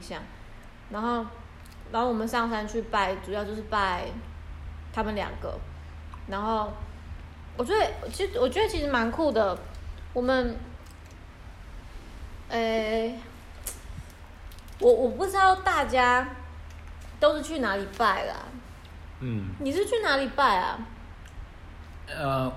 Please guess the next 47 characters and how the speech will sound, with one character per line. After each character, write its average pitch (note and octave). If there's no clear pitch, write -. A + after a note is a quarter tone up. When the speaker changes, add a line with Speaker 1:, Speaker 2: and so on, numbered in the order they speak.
Speaker 2:
我 C#3+
妈 D3
他 D#3+
们 C#3
那 D3
边 C3+
有 B2+
个 G2+
寺 G#2
庙， F#2
Speaker 1:
嗯。 C4+
Speaker 2:
就 A3
是 B2
他 C3+
们， A2+
假 A#2
如 A#2+
姓 B2+
林 F2+
啊， F2+
Speaker 1:
嗯。 B3
Speaker 2:
他 C#3+
就 C3+
是 C#3
林， F#2+
林 G2+
氏， G#2
Speaker 1:
嗯。 A#3+
Speaker 2:
就 C3+
是 C3+
全 G#2+
部 A#2+
他 B2+
们 A#2+
一 C#3+
个 -
祖-， A#3+
Speaker 1:
都 -
是。 -
Speaker 2:
祖 F#2+
先 G2
的 F2+
都， G2
都， F#2+
都 G2+
是 G#2+
长， -